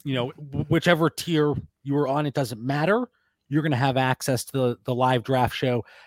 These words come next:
Again, I plan on eleven hours at least between that Thursday and Friday. And this year, I, I kept saying, "It's gonna be, like, the middle of the third round, and there's gonna be that guy that we, we want to go that day too.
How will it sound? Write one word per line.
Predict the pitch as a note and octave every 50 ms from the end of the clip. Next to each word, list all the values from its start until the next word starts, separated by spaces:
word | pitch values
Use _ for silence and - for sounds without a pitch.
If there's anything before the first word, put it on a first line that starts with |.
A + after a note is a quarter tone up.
| _ -
Again, | C#3+ C#3 D3 C#3 B2+ G#2+ F2+ -
I | - C3 C#3
plan | C3 - D3+ D3 C#3 C3+
on | B2+ B2+ B2+ B2 A#2+ A2 G2+ - -
eleven | A#2+ B2+ C3 B2+ A#2+ B2+
hours | B2 B2 B2 B2 C3 B2+ A2+ -
at | C3 -
least | A2+ A#2 B2 B2+ C3 - - - - - - - _ _ _ _ _
between | - C3 - - D3 C#3 C3 C3
that | C3 C3+ B2 -
Thursday | - C#3 C#3 C3+ A#2+ C3+ C3+
and | B2 A#2 -
Friday. | - C#3 C3 C3+ C#3 D3 D#3+ D3+ - - - - - _ -
And | C#3 C3+ C#3 C#3+
this | E3 D3 - -
year, | D#3+ E3 E3+ F3+ F#3+ G#3+ - _ _ _ _ _ _ -
I, | - - B3+
I | B3
kept | - - F3+ D#3+ - -
saying, | - F3+ E3 D#3 C#3 C3 A#2+ - _ _ _ _ -
"It's | D3+ - -
gonna | F3+ F3+
be, | E3+ E3+
like, | E3 D3+ C3+
the | - D3
middle | C#3+ C#3+ D3+ E3
of | E3+
the | E3 D#3+ - -
third | F3 F3 E3 C3+
round, | C#3+ D3+ D3+ D#3 D3+ C#3+ C3+
and | B2+ A#2+
there's | B2 B2+ -
gonna | D3 C3+
be | C3 C3+
that | C#3 C#3+ C3+ -
guy | - D3 C#3+ C3 B2 G#2+
that | B2 A2+
we, | A2+ A#2+ A#2 C3 - _
we | - B2+ A#2
want | G2+ B2 B2 B2+ -
to | D#3 C3+
go | - C#3 C3 B2+
that | A#2+ B2+ B2 B2 -
day | - A#2+ C3 B2+
too. | - - - C3+ A2+ F#2+